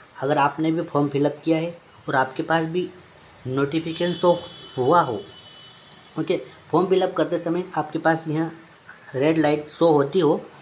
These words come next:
तो समझिए कि यहाँ पर आपको नोटिफिकेशन के माध्यम से आपको जो एक्सपीरियंस सर्टिफिकेट है वो लगने वाला है, तो कंपल्सरी है एक्सपीरियंस सर्टिफिकेट। अब मैं आईटीआई कैंडिडेट के बारे में बता देना चाहता हूँ फ्रेंड्स,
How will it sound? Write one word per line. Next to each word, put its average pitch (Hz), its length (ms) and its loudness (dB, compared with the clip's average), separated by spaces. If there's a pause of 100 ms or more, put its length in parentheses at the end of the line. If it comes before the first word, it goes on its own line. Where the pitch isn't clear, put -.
(240)
तो 151 80 -6
समझिए 170 680 -4 (440)
कि 156 120 -4
यहाँ 135 380 -2 (120)
पर 156 120 2
आपको 135 340 -2
नोटिफिकेशन 139 760 -4 (480)
के 139 60 -4
माध्यम 127 400 -2
से 180 220 -6 (360)
आपको 143 400 0
जो 143 160 2 (840)
एक्सपीरियंस 180 380 2
सर्टिफिकेट 127 540 -2
है 170 160 -6
वो 170 60 6
लगने 120 360 2
वाला 104 240 -2
है, 101 80 -10 (360)
तो - 80 -18
कंपल्सरी 190 680 2
है 202 100 -2 (280)
एक्सपीरियंस 147 400 -2
सर्टिफिकेट। 117 580 -6 (540)
अब - 100 -8
मैं 185 220 2
आईटीआई 156 360 0
कैंडिडेट 147 480 0
के - 100 -6
बारे 127 220 0
में 131 80 -2
बता 113 240 -4
देना 113 280 -4
चाहता 110 200 -6
हूँ 107 80 -10
फ्रेंड्स, 165 200 -4